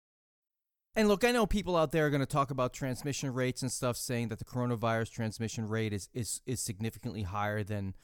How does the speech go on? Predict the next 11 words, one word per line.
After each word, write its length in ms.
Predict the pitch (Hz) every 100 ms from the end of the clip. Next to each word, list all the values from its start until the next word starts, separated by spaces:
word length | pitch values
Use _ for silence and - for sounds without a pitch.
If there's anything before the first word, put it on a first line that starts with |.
| - _ _
than 140 | 123 117
the 80 | 107
regular 400 | 113 107 107 104
flu. 360 | - 120 120
And 160 | 170 165
look, 280 | 190 180 -
I, 60 | - - - - - _
there's 300 | 139 180 202
gonna 220 | - 214 190
be 160 | 180
people 680 | - - 185 - 170 170 156